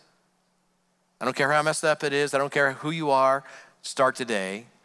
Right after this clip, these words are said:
Bow your knees before Jesus and get up off your knees and serve with a towel his people. Will you make that decision in your life today? I promise you, you will never, ever regret that decision.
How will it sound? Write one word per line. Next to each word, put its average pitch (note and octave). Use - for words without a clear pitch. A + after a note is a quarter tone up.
Bow A#2
your D3
knees C#3
before C3+
Jesus G#2
and A2
get B2
up C#3+
off C3+
your C3
knees A2
and G#2+
serve B2+
with G#2+
a G#2+
towel A2
his -
people. G2
Will A2
you A2
make C3
that C#3
decision A#2
in A2
your A2
life G#2+
today? G#2+
I A2+
promise C#3+
you, G2+
you B2+
will G#2+
never, C#3+
ever C3
regret A#2
that A2
decision. F#2+